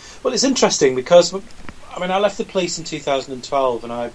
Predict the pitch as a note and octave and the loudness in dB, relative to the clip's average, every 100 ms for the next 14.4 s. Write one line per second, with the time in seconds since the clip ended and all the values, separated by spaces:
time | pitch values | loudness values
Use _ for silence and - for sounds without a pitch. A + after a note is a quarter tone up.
0 | - B2+ - D#3 D#3+ D#3 D3+ C#3+ C#3 - | -12 -14 -6 -2 -2 -2 -8 -12 -16 -16
1 | - - - - C#3+ D3+ D3+ D#3+ C#3 C3 | -16 -14 -12 -8 -4 2 2 2 -4 -6
2 | - C3 B2 - A#2 A#2+ A#2+ - - - | -6 -6 -4 -2 0 0 -2 -6 -18 -20
3 | - - - - C3 B2 B2+ A#2+ - A#2+ | -18 -18 -16 -10 -10 -2 -2 -2 -6 -6
4 | A#2+ - D3+ B2 - - - D#3 - B2 | -2 2 4 2 -2 -6 -4 -6 -6 -10
5 | - - - - - - - - - - | -10 -16 -18 -20 -20 -20 -20 -20 -20 -20
6 | - - D3+ D#3 E3 A#3 A3 G3+ F3 - | -20 -4 -2 -2 -2 2 6 6 2 -6
7 | - D3+ C#3+ - C3+ - D#3+ - B2+ - | -4 -2 -2 -8 -10 -8 -8 -4 -6 -6
8 | - - - - - - - - - - | -10 -12 -12 -16 -18 -18 -18 -20 -18 -8
9 | B2+ B2 A#2+ - - - - - - C3 | -6 -4 -6 -10 -18 -20 -20 -20 -10 -8
10 | A#2+ - - C#3 C#3 - C3+ E3+ - A#2 | -8 -8 -2 -2 -2 -6 -6 -4 -2 -2
11 | A2 B2 B2+ B2+ D3+ D#3+ C#3+ B2 - B2+ | 0 2 2 2 -2 -2 -2 -4 -4 -4
12 | B2+ B2 A2+ A2 A2 G#2+ D#3 E3 A#2+ B2 | -2 -2 -4 -8 -4 2 2 2 -4 -6
13 | - - - - C3 A#2+ A2+ - B2+ - | -8 -18 -10 0 2 2 -4 -4 -4 -4
14 | B2+ A2+ - | -10 -14 -20